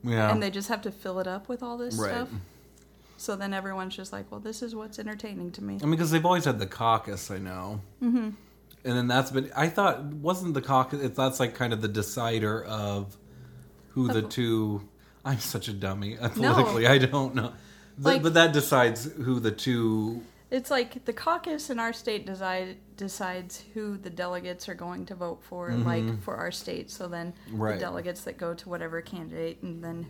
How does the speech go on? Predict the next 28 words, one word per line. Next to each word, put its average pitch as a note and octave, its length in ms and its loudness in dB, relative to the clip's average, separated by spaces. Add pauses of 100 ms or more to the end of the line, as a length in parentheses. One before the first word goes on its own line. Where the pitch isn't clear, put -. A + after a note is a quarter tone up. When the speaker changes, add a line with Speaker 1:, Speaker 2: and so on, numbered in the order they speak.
Speaker 2:
who's E3+ 400 -12
gonna E3+ 240 -14
be F3 120 -10
viable. E3 600 -8
And E3 160 -10 (500)
it's D4 200 -4
weird. F#3 460 -4 (140)
And G3 180 -4
then G3 100 0
Speaker 1:
Right. F#3+ 80 -6
Speaker 2:
it's - 140 -12
weird A3+ 320 -6
seeing, G3 480 -6 (760)
you G#3 80 -6
know, G#3 120 0
I G3+ 100 2
think A3+ 300 -8 (460)
every G#3 480 0
person G3+ 400 -6
that F3+ 120 -6
ever F3+ 240 -4
has F3+ 140 -6
gone F3+ 240 -6
to - 120 -12
a E3+ 40 -10
caucus E3 680 -10 (140)
feels F3+ 300 -10
like E3 400 -8